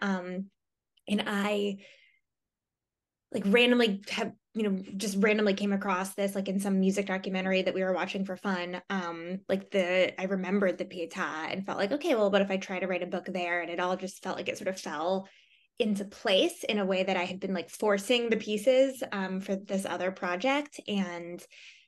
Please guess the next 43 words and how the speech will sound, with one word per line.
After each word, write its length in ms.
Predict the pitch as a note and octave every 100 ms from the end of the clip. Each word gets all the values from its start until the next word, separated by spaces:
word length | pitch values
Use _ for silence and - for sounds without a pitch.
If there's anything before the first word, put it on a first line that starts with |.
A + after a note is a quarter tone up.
| _ _ _ _ _ _ _
so, 160 | - C4+
yeah, 240 | D4 C4+ F#3+
I 80 | G3+
think 160 | C#4+
it 120 | D4
was, 520 | B3 A3+ G#3 G3 - - _ _ _ _ _ _ _ _ _ _ -
probably 340 | E4+ A4 G#4+
a 60 | C4+
lot 240 | G#3 G#3
of 80 | G#3
it 120 | F#3+
was 640 | F#3+ F#3 F#3 E3 G3+ C4+ C4
that 140 | D#4
it 140 | E4+ -
had 240 | D4 A#3
been, 560 | C4+ D4+ E4 E4+ E4+ -
you 60 | D4
know, 60 |
sort 180 | C#4+ D4+
of 60 | D4
on 120 | D4
the 60 | D4
back 320 | B3+ C#4+ -
burner 280 | D4 D4 D4
simmering, 560 | - B3 C4 C4+ C4+
and 80 | A#3+
I 80 | G#3
had 200 | G#3 G3
sort 160 | A3+
of 120 | G#3 -
had 240 | G3+ G3+
this, 220 | G3+ G3+
like, 180 | G3 F#3+
vibe 800 | F#3+ F#3+ F#3+ F#3+ G3 G3+ G3+ G#3 - _ _ -
and 100 | G3+
this 120 | G3
atmosphere 720 | G#3 G3 G#3+ G#3 - G#3 F#3+ G3
in 140 | G3
mind, 480 | F#3+ F3+ F3+ F#3+ G3
you 120 | G#3
know, 120 | F#3+
for 140 | F#3+ G#3
years. 580 | G#3 G3+ G#3 C#4+ C4